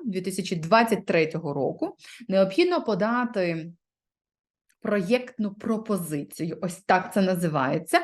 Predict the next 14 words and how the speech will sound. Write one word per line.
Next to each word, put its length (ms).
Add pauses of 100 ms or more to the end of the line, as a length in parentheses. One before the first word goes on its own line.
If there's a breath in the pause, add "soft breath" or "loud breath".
(280 loud breath)
на 360
участь 480
у 60
грантовому 640
конкурсі, 560
тому 240
що 260
експерти 580
будуть 320
обирати 640
кращі 640
проєкти 680
з 320 (160)
кращих 920